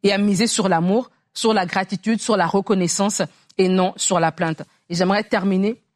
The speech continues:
en disant que c'est important. Et là, je, je, je me répète,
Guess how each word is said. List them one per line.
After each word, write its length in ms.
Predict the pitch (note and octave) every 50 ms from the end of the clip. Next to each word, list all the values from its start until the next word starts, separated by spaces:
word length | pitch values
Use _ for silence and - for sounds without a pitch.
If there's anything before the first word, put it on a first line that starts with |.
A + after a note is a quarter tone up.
| _ _ _ _ _ _ _ _ _ _ -
en 100 | F#3 G3+
disant 380 | G#3 F#3 G3+ G3 F#3 G#3+ A3 -
que 240 | - - G3 E3+ E3+ _ _ _ _ _ _
c'est 260 | - - - G3+ - -
important. 560 | A#3 A#3+ A#3+ - G#3+ G#3 - - - E3+ D3 - _ _ _ -
Et 100 | F3+ F3
là, 180 | F3+ F#3 F#3 F#3+
je, 280 | F3+ E3+ F3 D#3+ D#3+ D3+
je, 140 | C#3+ E3+ F3 F3+
je 160 | E3 D#3+ E3+
me 120 | E3 E3
répète, 500 | E3+ - F3+ F3 - G3+ G#3 A3+ - F3+